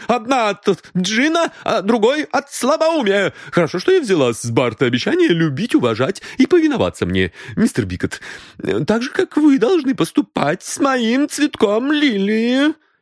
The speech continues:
«Нет, это я должна любить и почитать Пола и повиноваться ему», воскликнула Сильвия. «И когда же?»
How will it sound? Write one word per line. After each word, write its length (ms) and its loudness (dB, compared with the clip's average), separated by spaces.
«Нет, 500 0
это 180 2
я 220 2
должна 360 0
любить 540 0
и 80 0
почитать 480 -2
Пола 340 2
и 80 2
повиноваться 600 0
ему», 320 -2
воскликнула 720 -2
Сильвия. 500 -2
«И 240 0
когда 680 -4
же?» 300 -2